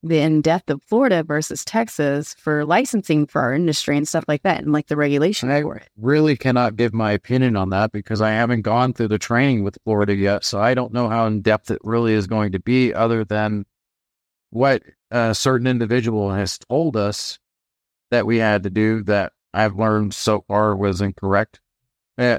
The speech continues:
Speaker 2: I don't have to go in and do business classes and all this other kind of crap that I was told I was gonna have to do.
Speaker 1: Oh, no, no, we might, though. Because
Speaker 2: Um,
Speaker 1: I've been told by multiple people that we had to do business classes.
Speaker 2: Yeah, they, they have a couple of questions on business, but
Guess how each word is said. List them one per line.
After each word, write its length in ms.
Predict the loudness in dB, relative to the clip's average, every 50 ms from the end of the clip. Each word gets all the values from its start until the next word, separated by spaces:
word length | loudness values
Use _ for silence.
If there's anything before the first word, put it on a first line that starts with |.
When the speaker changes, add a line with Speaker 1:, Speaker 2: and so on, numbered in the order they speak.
| -2 -4 -2
Speaker 2:
I 100 | 0 0
don't 160 | 0 0 -2
have 180 | -4 -4 -2 -4
to 80 | -2
go 320 | 0 0 0 0 0 -2 -4 -4
in 60 | -2
and 380 | 0 0 0 0 0 0 -2
do 140 | -2 -2 -2 0
business 340 | 0 0 0 0 -2 -4
classes 580 | -4 -2 0 2 4 2 2 2 0 -2 0 0
and 100 | 0 0 0
all 120 | 2 0 0
this 100 | 0 0
other 180 | 0 0 0 -2
kind 160 | -2 -6 -6
of 60 | -6
crap 320 | -4 _ 2 2 2 0 0
that 100 | -2 -2
I 40 | -2
was 160 | -2 -6 -6
told 220 | -6 -6 -4 -4 -4
I 60 | -4
was 140 | -4 -6 -6
gonna 140 | -4 -4 -4
have 120 | -4 -6 -8
to 40 |
do. 140 | -10 -10 -10 -10 _ _ _
Speaker 1:
Oh, 120 | 0 2
no, 120 | 2 2 2
no, 140 | 0 0
we 140 | 2 2 2
might, 320 | 2 2 2 0 0 0 0
though. 340 | 0 0 0 0 -4 -6 -12 _ _ _ _
Because 200 | -2 -2 0 0 -2 -2 -2 -2 -4
Speaker 2:
Um, 60 | 0
Speaker 1:
I've 160 | 0 0 2
been 100 | 2 0
told 160 | 0 0 0 0
by 140 | 2 2
multiple 380 | 2 2 0 0 0 -2 -2 -2
people 340 | -2 -4 -6 -4 -2 -2 0
that 160 | 0 0 0
we 140 | -2 -2 0
had 140 | 0 0 0
to 60 | 2
do 140 | 0 0 0
business 400 | 0 -2 -2 -2 0 0 -4 -4 -6
classes. 480 | -6 -4 -4 -4 -4 -6 -8 -8 -8 -8 -6
Speaker 2:
Yeah, 460 | -2 0 2 2 2 2 2 0 0 0
they, 240 | 2 2 2 2
they 200 | 0 0 0 0
have 200 | 2 2 2 0
a 60 | 0 -2
couple 300 | 0 -2 -2 -2 -2 -6
of 80 | -6 -4
questions 420 | -2 -2 0 0 0 0 0 2
on 140 | 2 0 0 -2
business, 460 | -4 -6 -6 -6 -6 -6 -6 -6 -8
but 280 | -4 -4 -4 -4 -4